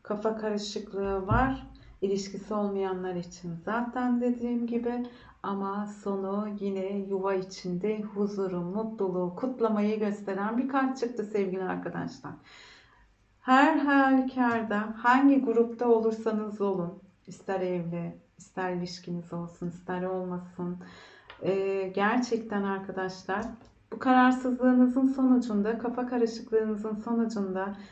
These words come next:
en doğru kararı vereceksiniz ve bir kutlamayla güzel bir huzuru, mutluluğu, aile içi saadeti yakalayacaksınız. Güzel çıktı sevgili arkadaşlar. Peki sağlık.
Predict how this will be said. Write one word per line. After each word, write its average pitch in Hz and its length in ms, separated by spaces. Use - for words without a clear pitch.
en 233 260
doğru 208 320
kararı 208 480
vereceksiniz 226 920
ve 254 340
bir 220 120
kutlamayla 214 760
güzel 208 580
bir 214 180
huzuru, 202 460
mutluluğu, 196 680
aile 202 420
içi 185 260
saadeti 208 580
yakalayacaksınız. 185 1000
Güzel 269 420
çıktı - 280
sevgili 226 440
arkadaşlar. 202 760
Peki 262 600
sağlık. 226 720